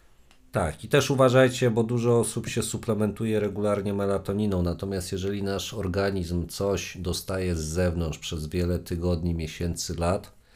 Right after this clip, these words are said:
sam zapomina, jak się to produkuje.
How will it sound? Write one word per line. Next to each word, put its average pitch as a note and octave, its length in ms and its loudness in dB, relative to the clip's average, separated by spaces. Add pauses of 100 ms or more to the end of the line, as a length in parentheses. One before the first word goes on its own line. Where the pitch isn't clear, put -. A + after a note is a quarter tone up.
(920)
sam G#2+ 460 2
zapomina, F#2 680 2
jak F2+ 280 2
się F2+ 260 0
to F2 120 -4
produkuje. E2 800 -4